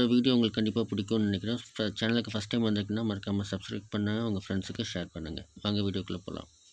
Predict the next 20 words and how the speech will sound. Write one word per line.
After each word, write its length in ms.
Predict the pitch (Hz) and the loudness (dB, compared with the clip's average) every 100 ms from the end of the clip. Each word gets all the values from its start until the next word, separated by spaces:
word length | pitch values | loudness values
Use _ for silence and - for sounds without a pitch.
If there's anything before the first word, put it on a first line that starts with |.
| _ _ _ _ _ _ - | _ _ _ _ _ _ 0
யூ 180 | 127 | 4
எஸ் 160 | 156 - | 4 4
பி 80 | 156 | 4
மாடல் 280 | 143 139 117 | 6 4 4
ஹேங் 280 | 120 120 | 2 4
ஆனனால 400 | 123 107 98 110 | 4 4 4 2
எந்த 220 | 104 113 120 | 2 2 0
சுவிட்சுமே 440 | 113 - 101 110 | -2 -2 -2 0
ஒர்க் 260 | 98 - 92 | 0 -2 -6
ஆகல. 220 | 90 78 - _ _ _ _ _ _ _ _ _ _ _ _ _ _ _ - _ - | -4 -8 -12 _ _ _ _ _ _ _ _ _ _ _ _ _ _ _ -20 _ -2
Mostly 260 | 127 139 170 | 0 4 6
இந்த 160 | 156 143 | 6 8
யூ 120 | 135 | 8
எஸ் 160 | 151 | 6
பி 80 | 156 | 6
போர்டில் 280 | 135 139 131 | 6 8 8
என்ன 200 | 117 123 | 6 4
ப்ராப்ளம் 360 | 123 117 113 117 | 4 2 4 6
வரும் 220 | 110 107 | 6 4
பார்த்தீங்கன்னாக்கா, 500 | 104 101 101 95 104 | 0 0 0 0 0